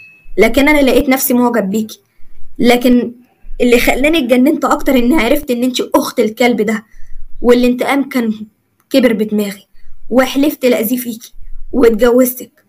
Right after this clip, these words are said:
ومثلت عليكي ساعتها الحب، لكن لما عشرتك وقربت منك وعرفتك أكتر، حبيتك وحبيت أسلوبك وشخصيتك، وحبيت حبك ليا،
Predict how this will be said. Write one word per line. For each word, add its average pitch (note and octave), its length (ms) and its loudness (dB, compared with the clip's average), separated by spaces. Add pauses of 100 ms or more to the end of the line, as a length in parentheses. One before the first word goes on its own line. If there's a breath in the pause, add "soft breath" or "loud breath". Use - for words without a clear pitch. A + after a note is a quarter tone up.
(220)
ومثلت B3 560 2
عليكي B3 300 -2
ساعتها A#3+ 360 -6
الحب، G3+ 260 -8 (640 loud breath)
لكن A#3 340 2
لما A3+ 240 2
عشرتك B3 520 -2
وقربت A3+ 400 2
منك B3 360 4
وعرفتك A#3 460 0
أكتر، - 260 -6 (520 soft breath)
حبيتك A3+ 640 -2
وحبيت G#3 460 -2
أسلوبك A#3 480 0
وشخصيتك، A3 680 -2 (480)
وحبيت A3 600 0
حبك A#3 460 -2
ليا، G#3+ 340 -2